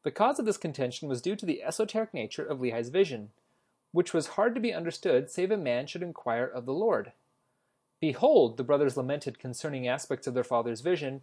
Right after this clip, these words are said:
"we cannot understand the words which our father hath spoken." Nephi informed his brothers that their ignorance stemmed from the fact that, unlike him,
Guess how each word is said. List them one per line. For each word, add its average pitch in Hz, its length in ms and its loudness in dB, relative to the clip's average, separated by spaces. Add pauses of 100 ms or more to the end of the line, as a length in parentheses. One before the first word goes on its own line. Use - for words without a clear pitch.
(260)
"we 247 140 2
cannot 202 340 0
understand 180 380 -2
the 165 60 0
words 156 300 0
which 131 100 -8
our 147 120 2
father 117 380 0
hath 117 220 -6
spoken." 117 520 -2 (720)
Nephi 262 420 0
informed 180 460 0
his 131 160 0
brothers 117 480 2
that 123 180 -4
their 147 160 2
ignorance 175 460 2
stemmed 160 320 2
from 185 160 -8
the 160 40 -10
fact 117 360 -2
that, 107 340 0
unlike 156 400 0
him, 131 380 -2